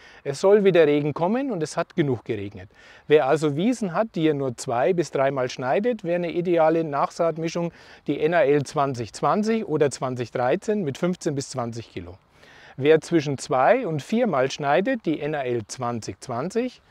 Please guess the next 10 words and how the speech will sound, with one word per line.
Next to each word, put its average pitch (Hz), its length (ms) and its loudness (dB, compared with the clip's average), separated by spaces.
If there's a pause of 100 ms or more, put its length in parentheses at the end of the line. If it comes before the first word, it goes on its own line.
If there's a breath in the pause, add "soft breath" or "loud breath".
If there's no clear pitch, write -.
(140 soft breath)
mit 107 120 -12
fünfzehn 175 420 -4
bis 196 140 -4
zwanzig 180 400 -4
Kilo. 214 360 0 (340 loud breath)
Und 151 180 -4
wer 165 160 6
eine 165 220 2
Hochfrequenzwiese 156 1160 0
hat, 226 220 2